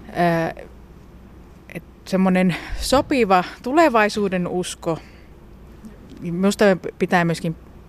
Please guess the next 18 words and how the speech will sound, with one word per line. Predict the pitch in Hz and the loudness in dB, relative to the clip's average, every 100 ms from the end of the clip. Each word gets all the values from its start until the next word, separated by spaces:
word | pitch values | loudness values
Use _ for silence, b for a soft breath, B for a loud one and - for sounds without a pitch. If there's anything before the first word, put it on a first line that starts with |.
| - - | -20 -12
niinku | 175 160 | -10 -8
tuoda | - 165 151 | -4 -2 -2
sitä | - 156 | -6 -8
semmoista, | 151 151 - 127 - | -8 -10 -10 -12 -10
me | - 165 | -10 -10
puhutaan | 170 170 - 147 147 | -8 -8 -8 -6 -2
maauskosta, | 170 208 226 269 - 269 - 269 | 4 4 4 0 -4 -4 -2 -2
mm. | 220 202 | -4 -4
Eli | 165 170 | -2 -2
se | 165 185 | -4 -2
luottamus | 196 247 269 254 240 - - | 2 2 2 0 0 -2 -2
siihen, | 220 233 233 220 | 0 2 0 -2
että, | - - 165 - - | -6 -6 -6 -6 -8
et | 180 - | -10 -8
niinku | 180 - | -8 -4
maatalous | 180 190 220 226 214 190 180 - | -2 0 0 0 2 2 2 -2
on | 175 - | -10 -8
edelleenkin | 175 196 190 190 190 190 185 | -4 -4 -4 -6 -8 -6 -8